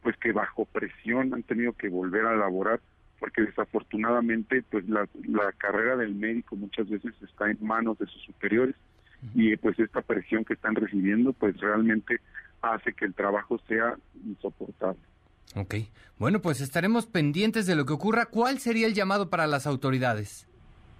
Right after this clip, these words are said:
Speaker 1: Pues el llamado para la autoridad sigue siendo el mismo. Hay que hacerle caso al máximo del Ejecutivo. El presidente ya dio la instrucción de que se resuelva esta situación.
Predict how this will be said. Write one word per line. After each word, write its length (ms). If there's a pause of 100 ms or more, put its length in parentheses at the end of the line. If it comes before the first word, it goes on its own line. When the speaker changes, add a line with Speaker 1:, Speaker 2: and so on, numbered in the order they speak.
(480)
Speaker 1:
Pues 160
el 100
llamado 300
para 200
la 100
autoridad 440 (100)
sigue 260
siendo 200
el 80
mismo. 540
Hay 100
que 120
hacerle 300
caso 560
al 120
máximo 400
del 100
Ejecutivo. 580
El 60
presidente 540
ya 100
dio 220
la 80
instrucción 560 (560)
de 100
que 160
se 140
resuelva 580
esta 220
situación. 640